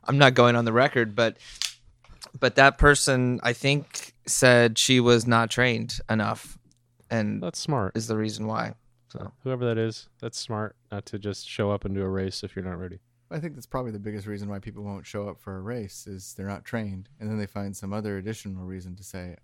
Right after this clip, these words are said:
Speaker 3: Oh, I can't do this, and it's gonna take this, and then it all makes it. I've done that with a few races.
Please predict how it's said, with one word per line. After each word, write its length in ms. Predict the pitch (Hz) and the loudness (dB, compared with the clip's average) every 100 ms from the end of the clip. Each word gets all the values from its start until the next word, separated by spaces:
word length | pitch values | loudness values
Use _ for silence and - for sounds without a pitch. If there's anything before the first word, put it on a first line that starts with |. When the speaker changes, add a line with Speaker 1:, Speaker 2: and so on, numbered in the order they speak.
| - | -10
Speaker 3:
Oh, 240 | 110 92 - _ _ _ _ _ _ _ - | -8 -8 -14 _ _ _ _ _ _ _ -16
I 100 | 104 | -14
can't 280 | - 104 - | -10 -10 -8
do 120 | 101 | -10
this, 260 | 95 95 - | -8 -10 -10
and 220 | 110 110 | -8 -6
it's 100 | 95 | -8
gonna 140 | - 92 | -10 -12
take 200 | 98 - | -12 -12
this, 300 | 92 90 - | -12 -12 -12
and 260 | 92 95 | -10 -8
then 140 | 107 104 | -6 -6
it 140 | 104 | -6
all 160 | 101 95 | -6 -8
makes 340 | 92 92 - | -8 -10 -12
it. 100 | 92 - _ _ _ _ _ _ | -14 -16 _ _ _ _ _ _
I've 120 | 117 | -8
done 160 | 110 107 | -4 -2
that 140 | 95 | -4
with 120 | 90 101 | -8 -12
a 40 | |
few 200 | - 98 | -10 -8
races. 520 | 92 92 - 95 - | -8 -10 -12 -16 -18